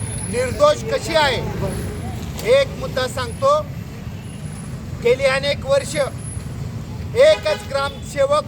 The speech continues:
तुमच्या ग्रामपंचायतीला का पाहिजे? तत्कालीन गट विकास अधिकारी मगर साहेब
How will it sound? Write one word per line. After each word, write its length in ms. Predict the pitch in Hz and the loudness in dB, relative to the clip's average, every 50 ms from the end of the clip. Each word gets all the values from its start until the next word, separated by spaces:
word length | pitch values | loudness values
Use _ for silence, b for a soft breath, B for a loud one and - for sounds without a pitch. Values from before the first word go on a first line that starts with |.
| - - | -4 -8
तुमच्या 420 | 254 240 233 - - 285 285 294 285 254 | -8 -8 -6 -2 0 0 0 0 0 0
ग्रामपंचायतीला 920 | 262 262 262 262 - - 277 262 - - 254 247 247 - 277 269 269 277 | -2 -2 -2 -4 -2 -2 -2 -2 -2 -2 -2 -2 -2 -4 -4 -2 -2 -2
का 280 | 285 - - 180 185 - | -2 -2 0 2 2 2
पाहिजे? 920 | - - 277 233 202 - - - - - - - - - - 381 381 381 370 359 - - - - - - | 2 0 -2 0 0 -2 -4 -6 -6 -6 -6 -6 -6 -4 0 2 2 2 2 0 -8 -8 -8 -10 -8 -6
तत्कालीन 680 | 240 226 - - - - 294 277 277 285 294 302 294 285 - - - - - - 415 415 415 - - - - - - - - - - - - - - - - - - - - - | -6 -6 -6 -6 -6 -4 -4 -2 -2 -2 -2 -4 -4 -6 -8 -10 -10 -8 -4 -2 0 0 0 -2 -4 -4 -4 -4 -4 -2 -2 -4 -4 -2 -2 -2 -2 -2 -4 -2 -4 -4 -2 -2
गट 140 | - 247 - | -2 -2 -2
विकास 400 | - 269 269 269 - 277 262 - | -2 -2 -2 0 0 0 0 2
अधिकारी 480 | 277 269 262 277 285 - 269 277 294 294 | 2 2 2 2 2 2 2 2 2 0
मगर 340 | 285 - 254 247 240 277 285 | 0 0 -2 0 2 2 0
साहेब 360 | 294 - 277 277 294 302 294 | 2 2 4 6 6 6 4